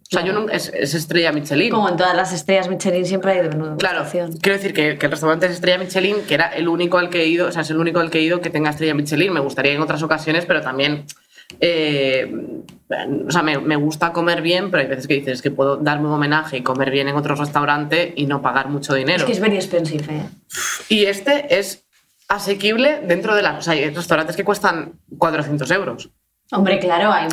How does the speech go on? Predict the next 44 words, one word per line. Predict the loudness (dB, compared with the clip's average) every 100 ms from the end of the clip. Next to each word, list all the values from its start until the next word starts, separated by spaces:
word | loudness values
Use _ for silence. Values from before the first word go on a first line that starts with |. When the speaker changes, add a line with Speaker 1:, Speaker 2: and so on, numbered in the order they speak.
| 0 2
Speaker 1:
menú, | 2 2
Speaker 2:
muchísimos. | 0 0
Speaker 1:
claro, | 0 0 -2
por | -2
eso | 0
digo, | 2 2
o |
sea, | 2 0
digo, | 0 2
para | 0
la | 0
gente | -2 -2 0
que | 0
se | 0
haga | -2
una | 0 0
idea | 2 2
de, | 2 -2
de | 0 2 2
esto, | 2 0 0 -4 -12 -20 _
por | 2
ejemplo, | 2 0 2
el |
Bohío | 4 2 2 0
tenía | 2 2
el | 2
menú | 2 2
degustación | 2 0 -2 -2 2 0 0
que | 0 2 4
eran, | 2 0 -4 -2
eh, | 0 2 0 0 0 -2 -4
ciento | -2 0 0 0 2 4 2 0
diez | 0 2 2 0
o | 0
algo | 2 0
así, | -2 0 0 -2 -12 _
que | -2
dentro | 0 0 2 2
de | 4 2 -2
lo | -2 0
que | 0
es | 0
todo | 2 2
esto, | 2 2 2 2 0